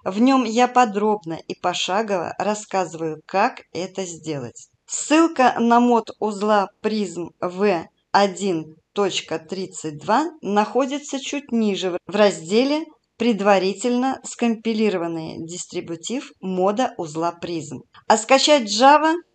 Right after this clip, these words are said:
восемь точка двести двадцать один можно тут же в разделе «Другие источники». В этом же разделе вы можете скачать официальный снимок блокчейна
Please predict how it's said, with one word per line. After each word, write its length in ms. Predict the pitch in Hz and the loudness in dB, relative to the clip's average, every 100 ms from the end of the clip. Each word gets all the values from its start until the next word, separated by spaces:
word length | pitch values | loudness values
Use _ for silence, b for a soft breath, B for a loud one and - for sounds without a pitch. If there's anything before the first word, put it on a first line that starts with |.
| - | -10
восемь 580 | 190 220 220 214 196 190 | -4 2 2 2 -6 -4
точка 440 | 208 190 - 185 | -4 -4 -4 -6
двести 460 | 175 190 190 - 180 | -4 -4 -4 -6 -6
двадцать 340 | 175 170 - | -4 -6 -4
один 380 | 185 190 262 190 | -4 -2 -4 -2
можно 640 | 220 214 226 226 240 262 - _ _ _ - | -2 0 2 0 -2 -4 -6 _ _ _ -2
тут 240 | 277 226 | 0 0
же 280 | 190 196 185 - | -2 -2 -4 -4
в 120 | 175 | 0
разделе 760 | 202 190 - 196 214 226 277 302 _ _ _ | 0 0 -4 0 0 2 -2 -4 _ _ _
«Другие 760 | 190 196 226 175 180 208 240 247 - | -6 2 4 4 -2 -2 -2 -4 -8
источники». 960 | 233 - - 165 - 170 147 - 147 143 _ _ _ _ | -8 -6 -6 -4 -6 -8 -12 -14 -18 -18 _ _ _ _
В 100 | 196 | 4
этом 300 | 311 330 311 | 4 4 2
же 100 | 285 | 4
разделе 520 | 269 269 214 277 277 | 4 2 0 0 0
вы 100 | 254 | 0
можете 420 | 233 233 240 - | 0 0 -4 -8
скачать 500 | 240 - 202 220 220 - | -10 -8 -6 -6 -8 -4
официальный 680 | 220 214 208 202 202 208 214 | -4 -4 -4 0 0 0 -6
снимок 440 | - 196 208 190 | -6 -4 -4 -4
блокчейна 680 | 185 220 - - 214 156 139 | -6 -6 -4 -4 -4 -6 -10